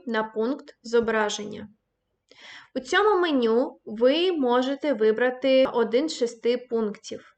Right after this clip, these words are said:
По-перше, завантажити з комп'ютера. Завантажити з комп'ютера дозволяє вам завантажити зображення з вашого комп'ютера.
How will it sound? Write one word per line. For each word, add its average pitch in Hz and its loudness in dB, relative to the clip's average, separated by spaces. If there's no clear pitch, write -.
По-перше, 311 4
завантажити 262 2
з 277 -10
комп'ютера. 254 0
Завантажити 349 2
з - -8
комп'ютера 302 -2
дозволяє 311 0
вам 302 0
завантажити 269 0
зображення 214 -2
з - -10
вашого 233 0
комп'ютера. 262 0